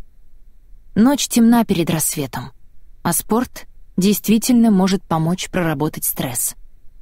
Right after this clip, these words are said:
А знаете, что точно не сработает? Сидеть и говорить себе, что всё позади.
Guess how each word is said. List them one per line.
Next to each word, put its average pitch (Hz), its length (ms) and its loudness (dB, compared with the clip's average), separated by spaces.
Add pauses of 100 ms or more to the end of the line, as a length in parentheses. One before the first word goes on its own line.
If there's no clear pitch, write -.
(920)
А 180 140 0
знаете, 277 420 2
что 233 220 0
точно 180 320 -2
не 151 120 -2
сработает? 139 580 -6 (580)
Сидеть 208 600 0
и 214 100 2
говорить 185 420 0
себе, 214 320 0
что - 180 -4
всё - 260 -2
позади. 151 540 -4